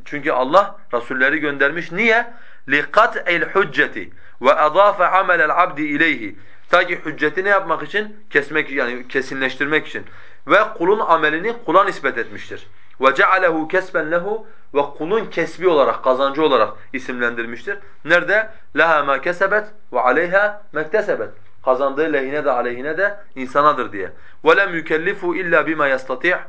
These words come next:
Ve Allah kimseye gücünden fazlasını ne yapmamıştır? Yüklememiştir. Şimdi kaderle ihticaç dediğimiz gibi nedir?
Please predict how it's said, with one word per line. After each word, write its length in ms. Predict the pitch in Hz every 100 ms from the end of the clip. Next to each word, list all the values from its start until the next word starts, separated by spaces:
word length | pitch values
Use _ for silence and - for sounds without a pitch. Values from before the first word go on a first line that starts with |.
| - -
Ve 80 | 135
Allah 300 | 131 143 151 - - - - - -
kimseye 320 | 147 147 143
gücünden 420 | 131 123 135 143
fazlasını 460 | 143 120 120 139 147
ne 40 |
yapmamıştır? 520 | 147 131 120 - 170 170 - -
Yüklememiştir. 720 | 131 147 135 110 101 - - - - -
Şimdi 440 | - 151 156 160 - - - - - - - - - - - -
kaderle 480 | 139 180 185 170 135
ihticaç 380 | 143 147 170
dediğimiz 360 | 151 143 156 160
gibi 200 | 151 170
nedir? 300 | 220 190 190